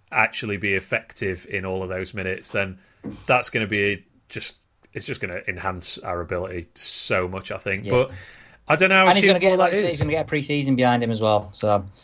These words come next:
Speaker 1: you'd think it, you'd think this should be doable. You know, he's
Speaker 2: Yeah.
Speaker 1: a player that hasn't really had much, like, youth team football, has he? Uh, you
Speaker 2: No.
Speaker 1: know, came through, like, the Rising Ballers program and was at, uh,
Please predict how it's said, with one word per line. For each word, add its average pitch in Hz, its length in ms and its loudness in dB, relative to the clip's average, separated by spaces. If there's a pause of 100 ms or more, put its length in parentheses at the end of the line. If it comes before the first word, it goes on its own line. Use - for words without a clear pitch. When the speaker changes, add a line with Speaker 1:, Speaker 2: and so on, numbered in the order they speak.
(320)
Speaker 1:
you'd 196 280 0
think 277 320 -2
it, 262 160 -2
you'd 214 200 -2
think 262 260 -4
this 202 120 0
should - 360 0
be 147 200 2
doable. 110 640 0
You 127 80 -6
know, 135 80 -2
he's 143 80 2
Speaker 2:
Yeah. 107 160 4
Speaker 1:
a 98 40 -6
player 170 340 4
that 143 320 0 (840)
hasn't 170 380 -2
really 143 240 0
had 135 240 2
much, 135 300 -8
like, 123 240 -4
youth 135 300 -4
team 151 260 -6
football, 147 460 -4
has 143 160 -4
he? 156 60 -4
Uh, 147 280 -2
you 127 120 -6
Speaker 2:
No. 123 180 6
Speaker 1:
know, 110 160 2 (300)
came 127 120 -14
through, 127 140 -10
like, 120 160 -4
the 107 80 -4
Rising 113 360 -2
Ballers 117 400 -4
program 117 520 -2
and 101 100 -8
was 95 120 -10
at, - 120 -10
uh, 92 300 -4